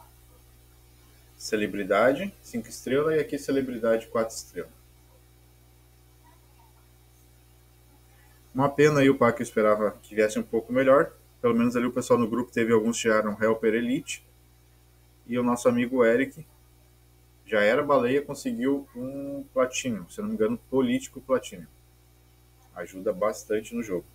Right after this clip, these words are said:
Vamos colocar aqui, então, um cafezinho épico pra nosso general.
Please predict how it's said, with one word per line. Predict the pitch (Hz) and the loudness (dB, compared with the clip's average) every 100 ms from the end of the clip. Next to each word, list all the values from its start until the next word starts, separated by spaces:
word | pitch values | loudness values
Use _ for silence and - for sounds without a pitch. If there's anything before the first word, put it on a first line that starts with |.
| _ _ _ _ _ _ _ _ _ _ _ _ _ _ | _ _ _ _ _ _ _ _ _ _ _ _ _ _
Vamos | 117 120 - | 2 2 2
colocar | 123 120 120 113 | 0 2 2 2
aqui, | 113 120 | 2 -2
então, | 113 117 | 0 0
um | 117 | 2
cafezinho | 117 113 117 107 113 110 | 0 2 2 0 0 0
épico | 107 104 - | 0 -2 -14
pra | - 107 | -2 -2
nosso | 104 101 95 | 0 -6 -8
general. | 92 98 98 98 127 202 | -12 -6 0 2 2 0